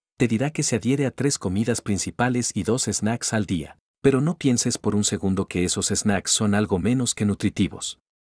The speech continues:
Joan nos cuenta todo acerca de esos bocados saludables. Esta increíble dama es muy consciente de sus hábitos dietéticos y se asegura de priorizar opciones saludables en sus comidas.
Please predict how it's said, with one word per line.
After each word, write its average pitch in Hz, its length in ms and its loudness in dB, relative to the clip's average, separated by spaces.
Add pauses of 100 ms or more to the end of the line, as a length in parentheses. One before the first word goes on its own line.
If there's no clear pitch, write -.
(160)
Joan 165 220 4
nos 190 140 0
cuenta 151 320 0
todo 120 280 0
acerca 127 380 0
de 92 180 0
esos 95 260 -2
bocados 98 400 -2
saludables. 92 680 -2 (340)
Esta 170 260 2
increíble 101 540 2
dama 98 300 2
es 101 180 0
muy 139 160 2
consciente 127 560 0
de 104 100 0
sus - 240 -2
hábitos 104 380 0
dietéticos - 720 -2
y 110 80 0
se - 100 0
asegura 107 420 0
de 107 120 -2
priorizar 95 480 -2
opciones 117 420 0
saludables 107 640 0
en 104 100 0
sus - 200 -4
comidas. 90 580 -4